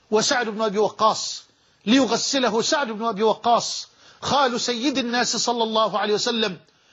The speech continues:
ولينزل قبره سعد بن أبي وقاص وعبد الله بن عمر رضي الله عن سعيد بن زيد، ورضي الله عن سعد، ورضي الله عن ابن عمر، ورضي الله عن جميع أصحاب رسول الله، وجمعنا بهم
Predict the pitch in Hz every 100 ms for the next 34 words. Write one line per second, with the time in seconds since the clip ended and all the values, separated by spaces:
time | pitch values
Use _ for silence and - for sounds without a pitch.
0 | _ _ - 214 220 220 254 285 208 214
1 | 226 220 285 302 254 247 202 226 - _
2 | _ _ - - 269 247 220 226 202 214
3 | 208 240 233 - - - _ _ - 202
4 | 262 202 233 226 185 196 196 202 214 156
5 | - _ _ _ _ 214 233 190 220 208
6 | 190 196 208 - 202 196 190 196 226 202
7 | 143 - _ _ _ - 226 254 220 220
8 | 220 185 190 196 233 208 156 - - _
9 | - 214 247 220 226 233 202 214 220 196
10 | 226 285 170 - _ _ - 202 240 196
11 | 220 226 196 196 202 214 226 202 220 -
12 | 220 202 214 - 226 208 196 220 175 -
13 | _ - - 208 254 240 196 214 214 208
14 | 196 185